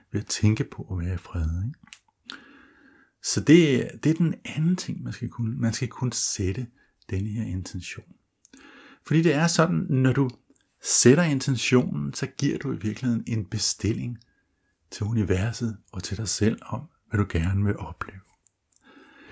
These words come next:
Men du tager også ansvar for situationen. Fordi det at sige, hvad du gerne vil opleve i stedet for,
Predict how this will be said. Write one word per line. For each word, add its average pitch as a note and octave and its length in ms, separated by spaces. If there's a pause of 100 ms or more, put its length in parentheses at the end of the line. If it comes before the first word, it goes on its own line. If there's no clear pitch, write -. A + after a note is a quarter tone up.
(380)
Men A2+ 380 (400)
du C#3 100
tager C#3 300
også C#3+ 440 (1300)
ansvar D3 760 (360)
for B2 80
situationen. G#2 840 (840)
Fordi C#3+ 340
det F3+ 220
at E3 100
sige, E3 340
hvad D3 100
du B2+ 140
gerne B2+ 360
vil C#3 220
opleve G2+ 560 (100)
i A2 60
stedet F#3+ 480
for, G2 340